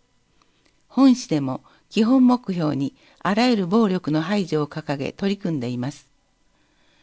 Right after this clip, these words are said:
パープルリボンは女性に対する暴力根絶運動のシンボルです。紫色のリボンを身につけることで、あなたは一人ではないよ、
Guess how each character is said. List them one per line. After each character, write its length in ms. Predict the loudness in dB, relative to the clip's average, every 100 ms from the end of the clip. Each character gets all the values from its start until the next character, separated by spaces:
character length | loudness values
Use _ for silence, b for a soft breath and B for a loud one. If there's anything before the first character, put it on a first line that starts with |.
| _ _ _
パ 180 | 2 2
ー 40 |
プ 120 | 4 4
ル 120 | 6
リ 120 | 6
ボ 120 | 4
ン 100 | 4
は 100 | 2
女 160 | 2 0
性 240 | 4 6
に 140 | 6 4
対 180 | 0 0
す 180 | -2
る 220 | 0 -2 -2
暴 220 | 2 4
力 220 | 4 0 -2
根 140 | 0 2
絶 300 | 0 0 0
運 140 | 0
動 180 | 0 0
の 140 | 0
シ 180 | 0 0
ン 100 | 2
ボ 100 | 2
ル 120 | -2
で 100 | -4
す。 220 | -8 -14 _ _ _ _ _ _ _ _ _ _ _ _ _
紫 560 | 2 2 4 2 2 2
色 180 | 4 4
の 100 | 6
リ 140 | 4
ボ 120 | 4
ン 120 | 2 4
を 40 |
身 100 | 4
に 100 | 2
つ 120 | 2
け 120 | -2
る 80 | -2
こ 140 | -2 -2
と 140 | -2
で、 180 | -2 -4 b b b b
あ 80 | 2
な 140 | 2
た 160 | 2 0
は 80 | 0
一 200 | 0 2
人 120 | 4
で 80 | 4
は 140 | 4
な 120 | 2
い 100 | 2
よ、 160 | -2